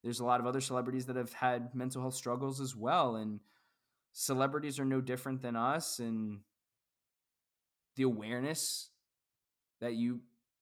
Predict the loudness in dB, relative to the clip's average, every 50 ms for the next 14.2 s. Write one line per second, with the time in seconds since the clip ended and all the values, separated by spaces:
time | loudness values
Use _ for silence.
0 | _ _ -10 -6 -2 -2 0 0 0 0 0 -2 -4 -4 -4 -4 -4 -2 -2 -2
1 | -2 0 0 0 0 0 0 0 0 0 0 0 -2 -4 -6 -8 -6 -4 -4 -4
2 | -4 -4 -6 -6 -8 -10 -2 0 2 2 2 0 -2 0 2 4 6 6 6 6
3 | 4 2 -4 -12 -20 -20 -20 -20 _ _ _ _ _ _ _ _ _ _ _ _
4 | _ _ _ _ _ _ _ _ _ _ _ _ _ _ -10 -6 -2 0 4 4
5 | 4 6 6 6 8 8 8 6 6 2 0 0 0 0 0 -2 -4 -8 -14 _
6 | _ _ _ _ _ _ _ _ _ _ _ _ _ _ _ _ _ _ _ -2
7 | -2 -2 0 2 2 4 4 4 2 0 0 -2 -2 -4 -6 -8 -12 -16 _ _
8 | _ _ _ _ _ _ _ _ _ _ _ _ _ _ _ _ _ -2 0 2
9 | 2 4 4 4 4 2 2 0 -2 0 2 4 4 4 4 2 0 -2 -2 -2
10 | 0 0 0 -2 -2 -2 -4 -4 -4 -6 -4 -4 -4 -4 -6 -6 -4 -4 -2 0
11 | 0 -2 -2 -2 -4 -6 -6 -4 -4 -4 -6 -8 -8 -10 -12 -12 -10 -10 -12 -12
12 | -14 -16 -18 -20 -20 -20 -20 _ _ _ _ _ _ _ -16 -14 -10 -10 -10 -10
13 | -10 -6 -2 -2 0 0 0 0 0 0 0 -2 -2 -2 -4 -4 -6 -8 -10 -12
14 | -12 -14 -18